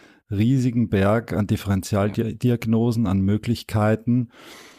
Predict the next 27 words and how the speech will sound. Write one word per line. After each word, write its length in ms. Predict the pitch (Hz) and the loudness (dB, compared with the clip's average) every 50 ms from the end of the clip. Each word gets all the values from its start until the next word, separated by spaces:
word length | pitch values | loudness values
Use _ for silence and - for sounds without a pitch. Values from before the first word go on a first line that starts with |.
| - _ _ - _ _ _ - | -20 _ _ -20 _ _ _ -2
Hat 140 | 110 120 - | -2 -2 0
sich 100 | 139 127 | -2 -2
die 100 | - 156 | 0 0
Leitlinie 540 | 131 123 123 131 - 139 156 156 156 147 110 | 2 2 0 0 0 0 0 2 2 0 0
auch 140 | 123 - | -2 -2
damit 320 | - 135 127 135 131 - - | 0 0 2 2 0 0 -2
beschäftigt, 720 | 135 - - 135 127 113 - - - 131 123 - - 110 110 | -2 0 0 0 0 -2 -4 -4 -4 -4 -4 -4 -10 -4 0
wie 140 | 123 131 | 0 2
man, 400 | 131 135 135 135 135 135 135 131 | 2 4 2 2 2 2 0 -2
äh, 440 | - - - - 120 123 120 120 120 | -4 -4 -4 -2 0 2 2 2 0
diesen 320 | 113 - - 120 113 123 - | 0 -2 -2 0 0 -2 -2
Kolleginnen 540 | - 123 110 113 117 117 131 127 120 117 | 0 0 0 0 2 2 2 2 2 2
und 200 | 113 113 110 - | 0 0 -2 -6
Kollegen 460 | - - 131 107 98 110 113 117 127 123 | -6 -4 -4 0 2 0 2 2 0 0
etwas 300 | 95 - - 123 113 - | -2 -2 -2 -2 0 0
an 140 | 110 104 | 0 0
die 120 | 101 101 82 | 2 0 0
Hand 320 | 85 95 107 110 - _ | 2 0 0 -2 -6 _
geben 340 | - 120 120 113 120 117 - | 0 0 0 2 0 -2 -4
kann, 920 | - - - 120 117 117 120 123 123 123 127 120 - - - - - - | -4 -2 0 2 2 4 4 2 2 2 0 -2 -4 -8 -14 -14 -16 -16
w-, 680 | - - 98 - - - - - - - - - - - | -14 -14 -16 -14 -14 -14 -14 -14 -14 -14 -16 -12 -6 -2
in 200 | 110 110 107 101 | 0 0 2 2
welche 380 | 110 107 101 - 117 104 - | 2 0 2 0 -2 0 2
Richtung 460 | 110 120 - - - 143 143 143 139 | 0 0 0 -2 -2 0 2 2 2
man 200 | 135 131 127 131 | 2 2 2 2
das 180 | 139 127 - - | 0 -2 -2 -2
Ganze 600 | - 120 120 123 - - - 131 127 123 120 | 0 0 0 0 -2 0 0 2 2 2 0